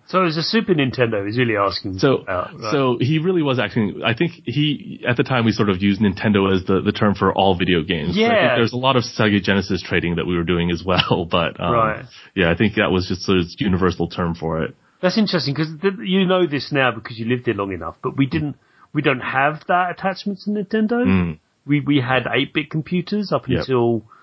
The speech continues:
Speaker 1: you know, the late eighties, 'cause the N-, nes came out really late over here,
Speaker 2: Oh,
Speaker 1: really
Speaker 2: okay.
Speaker 1: late.
Speaker 2: I didn't actually know that.
Speaker 1: And, um, also, all the games ran about fifteen percent slower because they were pal.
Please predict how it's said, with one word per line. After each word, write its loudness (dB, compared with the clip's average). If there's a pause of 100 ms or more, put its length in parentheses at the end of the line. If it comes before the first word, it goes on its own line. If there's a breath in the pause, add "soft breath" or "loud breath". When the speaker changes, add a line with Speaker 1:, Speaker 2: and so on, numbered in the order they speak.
(300 soft breath)
Speaker 1:
you 2
know, 2
the -4
late 0
eighties, -2
'cause -8
the -2
N-, 0
nes 0
came -2
out 0
really 2
late 0
over -10
here, -12
Speaker 2:
Oh, 2
Speaker 1:
really 2
Speaker 2:
okay. -4
Speaker 1:
late. -4
Speaker 2:
I -4
didn't 0
actually -2
know -4
that. -6
Speaker 1:
And, -2
um, 0
also, 0
all 2
the 2
games 0
ran 2
about -2
fifteen -2
percent -6
slower 4
because -4
they -4
were 0
pal. 0